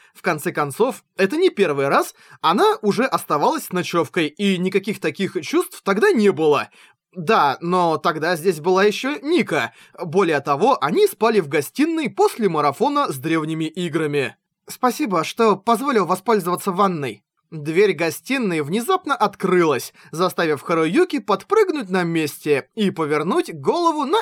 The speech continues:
источник голоса с такой быстротой, что он чуть шею себе не сломал. Черноснежка была в простой тускло-серой пижаме. Видимо, она её купила в магазине на первом этаже дома. Растирая полотенцем волосы за затылком,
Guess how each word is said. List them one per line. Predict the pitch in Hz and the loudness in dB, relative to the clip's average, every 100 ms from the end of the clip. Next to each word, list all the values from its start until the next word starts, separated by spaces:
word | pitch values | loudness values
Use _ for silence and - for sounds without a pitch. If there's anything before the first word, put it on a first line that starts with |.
| - | 0
источник | 170 - 170 - 160 135 | -2 -2 -6 -6 -8 -6
голоса | 135 269 294 - 277 214 - - | -2 -2 -2 -2 -4 -4 -12 -18
с | - | -4
такой | - - 349 | -2 0 0
быстротой, | 170 - 170 160 165 156 | -2 -4 -2 -2 2 0
что | 135 - 170 | 0 -2 -2
он | - 247 226 | 2 0 0
чуть | 277 262 - | -2 -4 -4
шею | - 311 247 160 | -6 0 0 0
себе | 165 151 | -2 -6
не | 151 | -6
сломал. | 143 160 156 156 139 110 - - - - | -6 -2 0 2 0 -2 -12 -20 -20 -4
Черноснежка | 208 180 160 143 151 269 330 - 254 | -2 0 -2 -6 -6 -6 -6 -2 -2
была | 147 175 240 | 2 2 2
в | - | 0
простой | - 220 - 415 349 | -2 -2 2 2 2
тускло-серой | - 302 - 202 196 185 170 165 | 0 -4 0 0 0 0 0 0
пижаме. | 143 160 147 156 143 110 - - _ | -2 -2 0 -2 -2 -6 -10 -20 _
Видимо, | 139 226 285 277 285 - | -4 -2 0 0 0 2
она | 165 165 | 0 0
её | 165 151 151 | -2 0 -2
купила | 160 139 247 202 143 | -4 -4 0 0 0
в | |
магазине | 147 202 349 415 403 | -4 -4 -2 -2 -2
на | 262 | -2
первом | 180 226 262 254 233 | -2 0 0 -2 -4
этаже | 156 160 143 165 | -4 -4 -4 -4
дома. | 139 165 151 135 101 - - _ | -2 -2 2 0 -2 -12 -20 _
Растирая | 160 175 - 160 151 170 160 | -4 -4 -4 -2 0 0 0
полотенцем | 151 147 139 180 180 165 147 | -2 -2 -2 -4 -4 -8 -8
волосы | 131 180 214 170 151 | -2 2 2 2 -4
за | 147 | -4
затылком, | 139 131 285 330 330 311 | -4 -2 0 0 0 -2